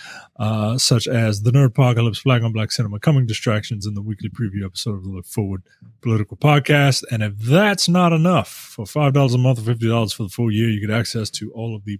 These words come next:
premium podcasts, the Airing of Grievances, No Time to Bleed, the Men with the Golden Tongues, Upstage Conversations, and the full two-hour episode of the Look Forward Political Podcast. I can't remember when,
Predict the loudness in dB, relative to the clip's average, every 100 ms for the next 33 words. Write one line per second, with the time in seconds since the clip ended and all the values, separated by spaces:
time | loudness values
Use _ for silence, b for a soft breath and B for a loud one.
0 | -12 -4 2 4 6 4 2 -8 _ _
1 | _ _ _ -4 -2 0 0 2 0 0
2 | -4 -6 -4 -4 0 0 0 -2 -2 -2
3 | -2 -2 0 0 -2 -2 -4 -4 -4 -2
4 | 0 0 0 -4 -6 -8 -6 -4 -2 2
5 | 2 2 0 0 0 0 0 -2 -2 -4
6 | -8 -8 -4 2 2 2 B B B B
7 | -2 4 4 4 2 0 -4 -2 -2 -4
8 | -6 b b b -6 -2 -2 -4 -6 -8
9 | -8 -8 -10 -12 -10 -6 -6 -6 -6 -8
10 | -12 B B -6 -4 -2 0 -2 -2 -2
11 | 2 2 2 2 4 4 2 0 _ _
12 | _ _ _ _ _ _ -10 -2 4 6
13 | 4 4 0 -4